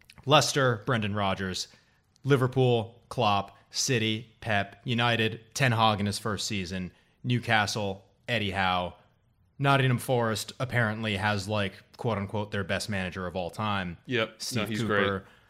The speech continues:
Speaker 2: Steve,
Speaker 1: Uh,
Speaker 2: yep.
Speaker 1: Southampton, Ralph Hasenhuttl, I feel like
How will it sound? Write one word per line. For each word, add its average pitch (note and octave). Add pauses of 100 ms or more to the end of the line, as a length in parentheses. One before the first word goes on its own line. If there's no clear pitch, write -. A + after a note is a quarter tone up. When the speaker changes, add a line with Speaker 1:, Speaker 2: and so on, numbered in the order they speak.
Speaker 2:
Steve, -
Speaker 1:
Uh, G2
Speaker 2:
yep. -
Speaker 1:
Southampton, A#2+
Ralph A2+
Hasenhuttl, G2+
I A#2
feel C3+
like G#2